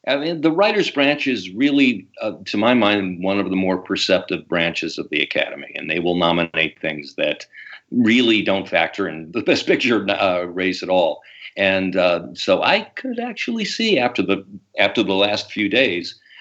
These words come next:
this happening. Of course, it's, you know, this is a marathon and things go up and down.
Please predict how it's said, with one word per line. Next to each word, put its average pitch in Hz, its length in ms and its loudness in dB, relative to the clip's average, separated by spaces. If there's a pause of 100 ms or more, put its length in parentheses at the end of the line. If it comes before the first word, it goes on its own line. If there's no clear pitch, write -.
(120)
this 117 260 -4
happening. 85 440 -2
Of 73 80 -14
course, 95 360 -6
it's, - 340 -8
you 92 100 -4
know, 82 120 -2
this 87 180 -2
is 98 120 -2
a 101 40 2
marathon 101 680 2
and 82 140 -8
things 87 240 -6
go 95 180 -2
up 92 240 -4
and 95 100 0
down. 87 380 2